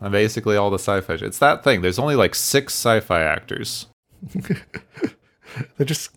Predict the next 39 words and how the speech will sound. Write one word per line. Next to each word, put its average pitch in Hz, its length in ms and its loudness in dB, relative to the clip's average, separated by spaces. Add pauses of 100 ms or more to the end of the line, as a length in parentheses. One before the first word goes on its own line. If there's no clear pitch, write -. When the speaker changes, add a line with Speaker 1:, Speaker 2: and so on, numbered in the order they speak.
(300)
Speaker 2:
keep 240 200 0
reusing 202 420 6
them 139 140 4
Speaker 1:
Yeah, - 40 -8
Speaker 2:
forever. 139 380 6
Speaker 1:
once 151 260 4
you 175 160 2
are 127 180 4 (100)
any 165 320 0
character 123 600 2
in, 98 220 0
in 107 300 0
any 135 540 -2 (480)
iteration 113 580 2
of 95 100 -6
Star 98 260 2
Trek, 87 380 -2
you 90 160 -4
are 82 240 -4 (400)
also 113 380 2
in 101 120 -2
Babylon 92 540 2
Five, 82 600 -2 (200)
Sliders, 85 1080 0 (360)
this, 90 340 -4
that. 87 280 2
Any, 107 260 4
Speaker 2:
<laughs> - 0 -
Speaker 1:
any, 135 280 2 (180)
any 151 320 2
nineties, 120 540 2
early 107 260 4
two 104 160 -2
thousand 95 380 2
sci-fi 87 480 0
show, 73 360 -6 (560)
you 87 120 -8
are 85 80 -4
there. 87 300 0